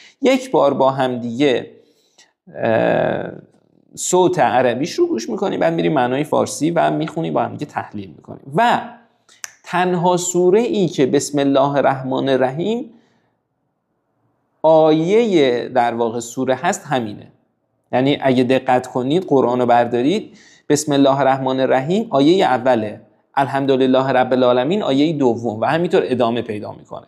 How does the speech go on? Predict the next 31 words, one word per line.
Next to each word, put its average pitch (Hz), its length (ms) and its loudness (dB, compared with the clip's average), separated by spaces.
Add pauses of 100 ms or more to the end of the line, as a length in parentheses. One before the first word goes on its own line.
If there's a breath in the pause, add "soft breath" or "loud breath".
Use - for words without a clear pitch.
(120)
پس - 280 -2 (200 loud breath)
تنها 143 320 2
سوره 147 320 2
ای 185 160 2
از 123 200 2
قرآن 120 340 0
که 123 120 -2
بسم 120 240 -4
الله 117 240 -2
الرحمن 117 380 -2
الرحیم 117 420 -6
آیه 117 460 -2
هست - 440 -6 (280)
این 147 200 2
سوره - 280 -6
است - 280 -14 (180)
و 139 260 2 (640 loud breath)
بقیه 165 520 2
سوره 175 280 0
ها 190 160 0
ما، 233 380 -2
ما 196 120 0
برای 208 360 2
ادای 139 360 2 (100)
احترام 143 500 0
بسم 127 240 -2
الله 117 240 0
الرحمن 113 380 -2
الرحیم 110 380 -6
رو 110 80 0
آوردیم. 104 600 -8